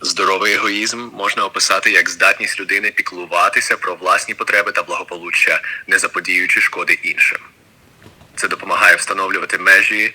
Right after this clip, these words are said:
розвивати самоповагу і сприяє здоровим відносинам. Психоекологія зосереджується на взаємодії людини з її соціальним і природним оточенням, впливах цього оточення на психічне здоров'я, а також ролі, яку людина грає у формуванні здорового середовища для життя.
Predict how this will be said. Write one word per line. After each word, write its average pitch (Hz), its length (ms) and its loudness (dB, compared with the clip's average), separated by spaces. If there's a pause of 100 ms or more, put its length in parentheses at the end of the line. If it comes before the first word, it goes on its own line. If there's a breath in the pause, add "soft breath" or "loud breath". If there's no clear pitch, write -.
розвивати 90 500 0
самоповагу 98 800 -2
і - 200 -4
сприяє 107 640 2
здоровим 85 680 -6 (100)
відносинам. - 520 -8 (240)
Психоекологія 120 680 2
зосереджується - 680 0
на 90 100 -2
взаємодії 87 580 -2
людини 95 400 -2
з 87 100 -8
її 82 140 -6
соціальним 92 540 -2
і 80 40 -8
природним - 420 -6
оточенням, 104 680 -2 (400 loud breath)
впливах 107 460 -2
цього 87 240 -4
оточення 87 580 -2
на 76 320 -2
психічне - 600 -6
здоров'я, 107 720 -4 (440 loud breath)
а 90 160 2
також - 340 2
ролі, 107 340 0
яку 80 220 -2
людина 87 360 -4
грає 90 320 4
у 80 60 -6
формуванні 87 640 -4
здорового 87 500 -6
середовища - 680 -4
для - 160 -2
життя. - 420 0